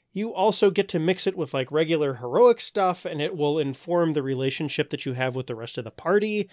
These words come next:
In-, instead of isolating your character, if the rest of your group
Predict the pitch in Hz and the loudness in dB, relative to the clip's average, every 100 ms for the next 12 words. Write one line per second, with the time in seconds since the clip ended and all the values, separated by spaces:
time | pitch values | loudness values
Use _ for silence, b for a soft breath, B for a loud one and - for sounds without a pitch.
0 | B B B B 226 233 226 220 - 330 | B B B B -2 0 -2 -2 2 4
1 | 370 330 - - _ 175 214 196 180 170 | 6 4 0 -16 _ 2 4 2 -2 4
2 | 160 147 143 139 131 - 147 135 127 - | 4 2 0 -2 -4 -2 0 0 -4 -8
3 | 117 110 117 _ _ _ _ _ 185 185 | -8 -8 -14 _ _ _ _ _ 0 2
4 | 202 180 202 240 - 208 226 196 156 160 | 2 4 4 4 0 -2 2 2 2 4
5 | 165 156 | 4 2